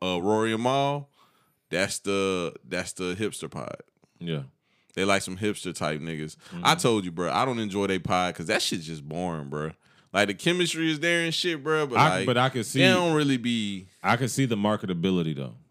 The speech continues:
Speaker 2: Like,
Speaker 1: Yeah.
Speaker 2: I can see there's a, there's a, there are niggas out there, like, who's, like, homies, like, how they homies.
Speaker 1: Yeah.
Speaker 2: Who be into the type shit they into.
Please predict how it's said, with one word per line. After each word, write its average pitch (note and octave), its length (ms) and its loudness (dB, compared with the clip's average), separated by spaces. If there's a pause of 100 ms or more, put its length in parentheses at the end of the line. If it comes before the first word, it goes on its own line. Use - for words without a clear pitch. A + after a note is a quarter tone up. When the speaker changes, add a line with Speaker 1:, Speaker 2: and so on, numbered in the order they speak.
Speaker 2:
Like, D#2+ 340 0
Speaker 1:
Yeah. B2+ 300 2
Speaker 2:
I G2 120 2
can G#2+ 120 -2
see A#2 220 0
there's G#2 200 2
a, F2+ 140 2
there's F#2 260 2
a, F2 240 2 (300)
there A2+ 220 4
are - 40 0
niggas A2 280 0
out G2 160 2
there, F#2+ 240 2
like, D#2+ 200 0
who's, F2 200 -2
like, D#2 360 -2 (380)
homies, G2+ 460 2
like, E2 180 2
how F2 160 0
they F2 140 2
homies. G#2 400 -6 (180)
Speaker 1:
Yeah. F#2 300 -4 (140)
Speaker 2:
Who A2+ 100 -2
be G2 160 -2
into F#2 160 -2
the E2+ 60 -4
type E2+ 260 -4
shit E2 160 -4
they D#2+ 140 -2
into. G2+ 420 -6